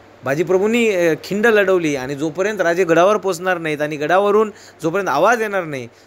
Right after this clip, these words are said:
तोपर्यंत बाजीप्रभू रक्तबंबाळ झालेला, अंगावर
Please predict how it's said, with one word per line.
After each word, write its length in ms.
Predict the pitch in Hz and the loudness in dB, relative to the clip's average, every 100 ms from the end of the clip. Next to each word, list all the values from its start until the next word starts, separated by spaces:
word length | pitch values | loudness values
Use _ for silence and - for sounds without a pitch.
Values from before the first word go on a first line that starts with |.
| - | -12
तोपर्यंत 280 | 165 185 160 | -8 -6 -4
बाजीप्रभू 420 | 156 160 170 170 | -4 -2 -2 0
रक्तबंबाळ 680 | 143 - 180 160 156 185 | -2 0 -2 -2 2 4
झालेला, 340 | 196 170 165 160 139 | 4 2 2 0 -2
अंगावर 460 | 151 151 170 190 | -4 0 2 4